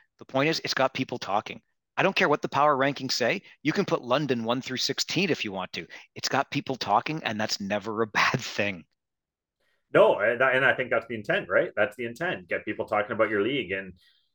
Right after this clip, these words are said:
Speaker 2: uh, what's the, the saying? "No, no press is bad press," or, "No publicity is bad publicity." I think that's the vein we're thinking here. It's not a huge risk to put 'em out, and it gets people talking.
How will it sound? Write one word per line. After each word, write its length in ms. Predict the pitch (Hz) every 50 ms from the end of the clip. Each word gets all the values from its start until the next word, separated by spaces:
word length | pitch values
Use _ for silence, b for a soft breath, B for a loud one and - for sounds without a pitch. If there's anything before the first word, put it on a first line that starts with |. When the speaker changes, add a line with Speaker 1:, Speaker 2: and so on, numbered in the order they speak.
| _ - -
Speaker 2:
uh, 180 | 101 101 101
what's 200 | 104 110 110 -
the, 220 | - 113 104 101 101
the 100 | - 98
saying? 420 | - - 110 104 104 107 110 110 107
"No, 260 | 95 95 101 107 104
no 180 | 101 98 101 101
press 320 | - - 104 101 101 -
is 100 | 104 95
bad 320 | - - 92 98 101 104
press," 400 | - - 104 104 117 127 - -
or, 80 | - 98
"No 100 | 101 101
publicity 420 | 95 - 107 95 104 101 - 110
is 60 | 98 90
bad 240 | - 92 95 -
publicity." 400 | - 104 92 104 104 - - 110
I 60 | 98 -
think 160 | - 110 -
that's 260 | - 104 104 104 -
the 120 | - 107
vein 300 | 90 98 98 101 107 104
we're 120 | 95 87 -
thinking 320 | - 104 92 - - 90
here. 180 | 82 87 85 85
It's 140 | 82 - -
not 160 | 107 104 101
a 20 |
huge 240 | 101 - 104 98 87
risk 280 | 87 95 95 - - -
to 60 | 95
put 140 | - 101 92
'em 120 | 87 85
out, 160 | 87 98 120
and 100 | - -
it 80 | 85 -
gets 160 | 92 92 -
people 240 | - 101 98 - 104
talking. 400 | - 131 143 139 - 87 82